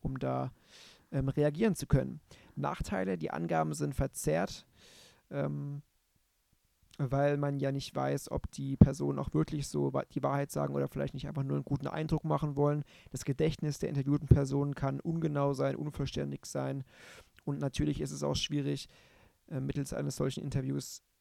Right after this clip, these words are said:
Vorhersagen über die Zukunft zu treffen, beziehungsweise sind diese Vorhersagen dann, äh, nicht immer zutreffend.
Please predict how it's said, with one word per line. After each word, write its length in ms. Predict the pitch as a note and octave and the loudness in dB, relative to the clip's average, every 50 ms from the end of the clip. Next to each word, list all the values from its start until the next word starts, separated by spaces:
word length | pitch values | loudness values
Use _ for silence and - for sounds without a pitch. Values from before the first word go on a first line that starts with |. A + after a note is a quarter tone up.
| _ _ _ _ _ _ _ _ _ _ _ | _ _ _ _ _ _ _ _ _ _ _
Vorhersagen 760 | - - - C#3 C#3 C#3+ - - C3 C#3+ C3+ C3 C3+ C3 - | -14 -4 -2 0 2 2 2 2 0 0 -2 -2 -4 -4 -2
über 240 | - D3+ C3+ C#3 C3 | -2 0 2 2 0
die 280 | C3+ C3+ C3+ C3 B2 - - - | 0 -2 -2 -2 -4 -6 -10 -16
Zukunft 600 | - - F3 E3 - D3+ C#3 C3 - _ - - - | -4 -2 4 6 8 8 8 6 2 _ -14 -16 -8
zu 160 | - - C#3 | -6 -4 -2
treffen, 380 | - - C#3 C3+ - C3+ C3 | 0 2 2 0 0 -2 -4
beziehungsweise 520 | C3 - - C#3+ C#3+ C3+ - D3 C#3 C3+ C3+ | -4 -4 -4 -4 -4 -4 -2 -2 0 0 -2
sind 240 | C3 C#3 C3+ B2+ - _ - | -2 -4 -6 -6 -10 _ -10
diese 320 | C#3+ C3 C#3 C#3 C3+ C3+ - - - - - - - _ - | -8 -4 -2 -2 -2 -4 -6 -10 -16 -20 -20 -20 -20 _ -8
Vorhersagen 800 | - D3+ C#3 C3+ C3+ C#3 C#3+ B2+ C#3 C3+ C#3 C3+ C#3 C#3+ C#3+ C#3 C3 - _ _ _ _ _ _ - | -2 2 2 4 4 2 0 0 0 0 0 0 0 -2 -4 -6 -6 -10 _ _ _ _ _ _ -4
dann, 420 | C3+ C3+ C#3 C#3 C#3 C3+ C3+ C3+ | -2 0 0 0 0 -2 -2 -2
äh, 220 | C#3 C#3 C3+ C3 C3 | 0 0 0 0 -2
nicht 240 | C3+ C#3 C3+ - D3 | -2 -2 -4 -4 -2
immer 200 | D3 C#3 C3+ - | -2 -2 -2 -2
zutreffend. 680 | - D3 C#3 - - C3+ C3 - C3 B2+ - - - | -2 -4 -2 0 0 0 -2 -4 -6 -8 -6 -6 -6